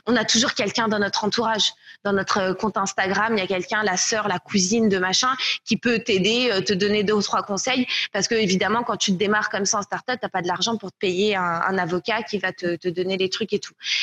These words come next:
Et, et ne pas hésiter aussi à aller justement vers des groupes d'entrepreneurs, des groupes de jeunes entrepreneurs.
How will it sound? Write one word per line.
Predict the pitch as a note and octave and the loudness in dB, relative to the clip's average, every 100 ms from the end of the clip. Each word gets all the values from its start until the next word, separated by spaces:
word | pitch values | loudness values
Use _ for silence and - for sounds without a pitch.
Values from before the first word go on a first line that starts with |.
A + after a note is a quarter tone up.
| - | 0
Et, | - G3 C4+ | 0 2 2
et | |
ne | C4+ | 2
pas | C4+ F4+ F#4+ F4 | 2 0 2 2
hésiter | C4 C#4 - D#4+ G4 - - - | 2 2 0 0 -2 -4 -6 -2
aussi | B3 G3+ F4+ E4 | 0 0 0 2
à | |
aller | G#3+ B3+ C#4 | 2 2 2
justement | A#3 - A#3+ B3 C4 | 2 2 0 2 2
vers | A#3+ B3+ | 0 2
des | A3 | 4
groupes | G3 G3+ A#3 | 4 4 4
d'entrepreneurs, | A3 G#3+ A#3+ - G#3+ A3+ B3 | 4 0 -2 -2 0 2 2
des | A3 G#3 | 2 2
groupes | A3+ G3 | 2 2
de | A3 | 2
jeunes | B3 A#3 | 2 0
entrepreneurs. | G#3+ - G3+ A3+ A#3+ | 0 -4 -4 0 0